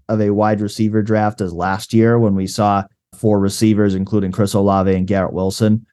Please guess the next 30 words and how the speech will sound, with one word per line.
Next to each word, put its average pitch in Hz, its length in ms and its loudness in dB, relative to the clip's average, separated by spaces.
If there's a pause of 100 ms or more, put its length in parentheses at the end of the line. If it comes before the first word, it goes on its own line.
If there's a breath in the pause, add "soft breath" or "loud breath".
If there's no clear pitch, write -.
(160)
go 107 180 2
in 98 80 -2
the 90 60 -4
top 95 260 -2
twelve. 104 420 2
I 95 160 -2
think 104 180 2
this 110 260 0
year 107 140 2
it's 101 140 -4
most, 113 360 0
more 110 260 4
likely 113 380 0
we're 104 160 0
only 110 200 0
gonna 101 180 -4
see 107 200 -2
one 110 260 2
receiver 98 440 -2
go 95 280 2
in 95 140 -2
the 92 60 -4
top 98 300 -2
fifteen, 95 480 -2
but 101 160 -2
I 95 100 0
do 107 160 2
think 98 280 -2
that 107 220 0
receiver 92 600 -4